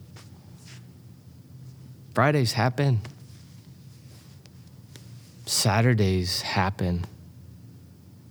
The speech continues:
But you know, so often I think when we talk to each other, we use little phrases,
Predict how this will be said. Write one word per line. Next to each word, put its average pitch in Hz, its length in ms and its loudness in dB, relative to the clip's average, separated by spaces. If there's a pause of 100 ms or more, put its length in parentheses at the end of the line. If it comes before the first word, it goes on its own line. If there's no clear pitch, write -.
(1160)
But - 160 0
you 175 80 8
know, 180 240 4 (1040)
so 165 260 6
often 147 380 4
I 117 100 6
think 131 340 2 (1000)
when 131 220 6
we 120 100 6
talk 131 360 0
to 127 140 4
each 113 220 2
other, 107 380 2 (1000)
we 139 120 8
use 170 480 4
little 131 240 6
phrases, - 760 0